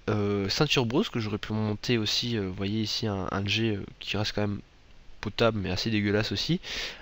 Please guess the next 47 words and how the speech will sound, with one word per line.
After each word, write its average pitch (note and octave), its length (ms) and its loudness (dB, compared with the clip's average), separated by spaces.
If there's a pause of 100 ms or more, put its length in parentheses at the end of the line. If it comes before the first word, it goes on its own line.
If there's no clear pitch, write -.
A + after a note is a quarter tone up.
(120)
à G2 300 4
une D3 140 4
de C#3 100 2
force C3 180 2
de A#2 80 2
supplémentaire, A#2 540 2
donc B2 160 0
ce - 60 -2
qui A2+ 80 0
m'aurait G#2 200 2
monté G#2 240 0
à G2+ 60 2
mille A#2+ 240 0
huit A2+ 80 0
cent A#2 180 2
quarante G2+ 300 0
de G2 80 -2
force. - 480 0 (540)
Ici - 260 4
les D3+ 80 8
bots, D3 160 8
pareil, A#2+ 360 4
je A2+ 60 -4
vous A2 80 0
montre A#2+ 180 2
les A#2+ 120 6
jets B2 160 6
complets, A#2+ 320 0
vous C3+ 80 4
voyez A2 180 4
que - 60 -2
c'est - 80 -2
pas A#2+ 120 0
non B2 140 0
plus, C3 220 -2
euh, F#2+ 420 0
il G2 80 -6
manque A2 240 2
des, G2+ 180 4
il F#2+ 140 0
manque A#2+ 160 4
des A2+ 140 4
lignes A#2 220 0
de G#2 100 0
stats, A#2+ 440 6
et G2+ 80 0
cetera. G#2 460 2